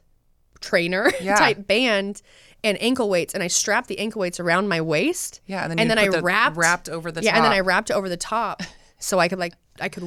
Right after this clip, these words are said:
Speaker 1: weight my, my body
Speaker 2: And hike and
Speaker 1: and hike and
Speaker 2: yeah.
Speaker 1: do squats and things like that.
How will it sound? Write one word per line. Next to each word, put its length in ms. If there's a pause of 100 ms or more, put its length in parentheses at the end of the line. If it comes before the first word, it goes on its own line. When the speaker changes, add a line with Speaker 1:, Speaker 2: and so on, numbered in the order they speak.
Speaker 1:
weight 260
my, 240 (100)
my 200
body 420 (160)
Speaker 2:
And 260
hike 380
and 100
Speaker 1:
and 80
hike 280
and 80
Speaker 2:
yeah. 60
Speaker 1:
do 140
squats 360
and 100
things 220
like 140
that. 240